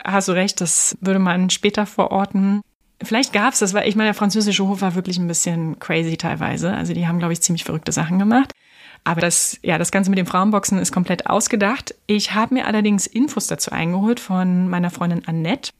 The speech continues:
Die geht seit mehreren Jahren zum Boxtraining. Und ich habe mir von ihr mal beschreiben lassen, was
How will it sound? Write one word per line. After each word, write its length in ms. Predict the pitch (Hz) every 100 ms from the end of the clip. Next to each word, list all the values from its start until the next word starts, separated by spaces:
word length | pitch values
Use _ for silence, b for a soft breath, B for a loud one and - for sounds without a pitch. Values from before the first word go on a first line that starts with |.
| _ -
Die 640 | 160 185 208 220 226 226 - _ _ -
geht 280 | 196 190 190
seit 300 | 185 180 185
mehreren 300 | 190 202 175
Jahren 200 | 170 175
zum 160 | 175
Boxtraining. 680 | 156 - - - 170 185 233 240 b b b b
Und 120 | - 196
ich 100 | 208
habe 100 | 214
mir 100 | 214
von 180 | 202
ihr 80 | 208
mal 120 | 208
beschreiben 500 | 190 - - 180 214
lassen, 300 | 190 180 180
was 180 | 170 -